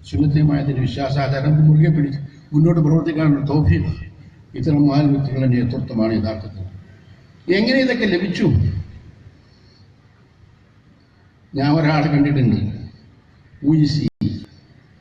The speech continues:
ആരാ അദ്ദേഹം? പത്ത് തലക്കാണി, രണ്ട് തലയാണി തലക്കും, പത്തോ പന്ത്രണ്ടോ തലയാണി തിളച്ച വെള്ളത്തിൽ കുടിക്കുക. അടുപ്പ് തന്നെ തിളച്ച്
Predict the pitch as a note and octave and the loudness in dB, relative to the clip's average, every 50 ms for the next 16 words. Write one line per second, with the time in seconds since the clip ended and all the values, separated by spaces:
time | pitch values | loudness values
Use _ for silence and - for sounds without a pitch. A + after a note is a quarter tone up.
0 | _ _ _ _ _ _ _ _ - - A#2 A#2+ B2 B2 - A#2 A2 G#2+ A2 G#2 | _ _ _ _ _ _ _ _ -12 -8 -6 -6 -4 -4 -4 -4 -2 -2 0 0
1 | F#2+ F#2 - - - - - - - - - - _ _ _ _ _ - _ _ | 0 -2 -4 -8 -10 -16 -18 -20 -20 -20 -20 -20 _ _ _ _ _ -20 _ _
2 | _ _ _ _ _ _ _ _ _ _ _ _ - - - _ _ _ _ _ | _ _ _ _ _ _ _ _ _ _ _ _ -20 -20 -20 _ _ _ _ _
3 | _ _ _ _ _ _ _ _ _ _ _ _ _ _ _ _ _ _ _ _ | _ _ _ _ _ _ _ _ _ _ _ _ _ _ _ _ _ _ _ _
4 | _ _ _ _ _ _ _ _ _ _ _ _ _ _ _ - C#3+ C3 C3 E3+ | _ _ _ _ _ _ _ _ _ _ _ _ _ _ _ -6 -4 -2 0 0
5 | D3+ C#3+ C3+ C3+ C#3 C#3 D3 D3+ C#3+ C3+ B2 - - - - - - - - - | 0 0 0 0 -2 0 0 2 2 2 2 0 -2 -4 -8 -10 -12 -14 -18 -20
6 | - - _ _ _ _ _ _ _ _ _ _ _ _ _ _ _ _ _ _ | -20 -20 _ _ _ _ _ _ _ _ _ _ _ _ _ _ _ _ _ _
7 | _ _ _ _ _ _ - - C3 C3+ E3 D#3+ D#3 D#3 D3+ D3 C#3+ C#3+ C3+ C3 | _ _ _ _ _ _ -10 -6 -2 0 2 2 2 2 2 2 2 2 2 0
8 | - - - C#3 B2+ - - - - - - - - - B2 - D3+ D3 D3+ D3 | 0 -2 -2 0 0 0 0 -2 -6 -8 -12 -14 -14 -12 -10 -6 -4 -4 -2 -2
9 | C#3+ C#3 C#3 C3+ C3+ C3 B2 G#2+ A2 A2+ A2+ A2 G2+ G2 - - - - - - | -2 -4 -4 -4 -4 -4 -4 -4 -4 -4 -4 -4 -4 -4 -6 -8 -14 -18 -20 -20
10 | _ _ _ _ _ _ - E3 E3+ F3 F#3+ F#3+ F3 - F3+ G3 F3+ E3+ F3 E3 | _ _ _ _ _ _ -2 0 0 2 2 0 0 0 0 2 2 2 2 2
11 | D#3 F3 E3+ D#3 C3+ C#3 C3+ A#2 - - C3 C3 - - - - - - - _ | 2 2 0 0 0 2 0 0 0 0 -4 -4 -6 -8 -14 -18 -20 -20 -20 _
12 | _ _ _ _ _ _ _ _ _ _ - B2+ C3+ C#3+ D#3 C#3 D#3 F3 E3+ D#3+ | _ _ _ _ _ _ _ _ _ _ -8 -6 -4 -2 -2 0 0 2 2 2
13 | D3+ C#3 A#2+ G2+ - - - - C3 C3+ D3 D#3+ E3 D#3 - | 2 2 2 0 0 -2 -4 -6 -4 -4 -2 -2 -2 -2 -2